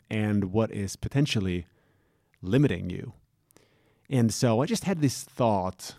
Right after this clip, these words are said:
as I drove back from my physiotherapist, seeing my physiotherapist. I do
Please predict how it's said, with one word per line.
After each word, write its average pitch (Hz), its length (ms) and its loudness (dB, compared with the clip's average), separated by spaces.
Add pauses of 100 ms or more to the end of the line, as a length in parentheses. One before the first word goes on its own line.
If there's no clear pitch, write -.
(120)
as 131 380 2
I 110 640 0 (320)
drove 123 320 4
back 110 320 0
from 104 220 0
my 98 240 2
physiotherapist, 104 760 -2
seeing 139 300 2
my 110 120 4
physiotherapist. 104 880 -2
I 98 80 -4
do 101 280 0